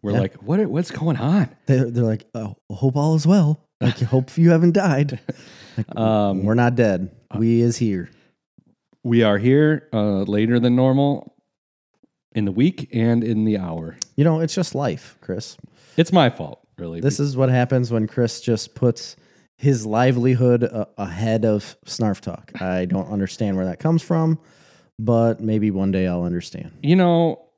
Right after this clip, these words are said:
Speaker 1: it was just kind of a crazy week.
Speaker 2: It was.
Speaker 1: It was a busy week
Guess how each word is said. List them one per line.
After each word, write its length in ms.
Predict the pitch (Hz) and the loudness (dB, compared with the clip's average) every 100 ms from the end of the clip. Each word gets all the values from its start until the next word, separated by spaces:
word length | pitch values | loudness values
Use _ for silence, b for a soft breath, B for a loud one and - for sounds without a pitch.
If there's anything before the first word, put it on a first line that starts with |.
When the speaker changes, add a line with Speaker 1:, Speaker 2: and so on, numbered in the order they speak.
| _ _ _ _ - | _ _ _ _ -6
Speaker 1:
it 80 | |
was 240 | 120 135 135 | -2 -2 -2
just 180 | 143 - | -4 -4
kind 240 | 120 113 | -2 -2
of 100 | 95 | -2
a 100 | 87 | -6
crazy 680 | - - - 98 98 92 92 | -8 -10 -6 -2 -2 -4 -6
week. 400 | 85 80 - - _ _ _ _ _ _ _ _ - | -8 -12 -16 -20 _ _ _ _ _ _ _ _ -8
Speaker 2:
It 100 | 110 | -6
was. 300 | 90 85 85 | -6 -6 -6
Speaker 1:
It 60 | 101 | -8
was 120 | 95 | -6
a 200 | 95 90 - _ 87 | -6 -6 -10 _ -2
busy 360 | 117 131 160 151 | 2 2 2 2
week 460 | 147 151 - - | 2 0 -2 -18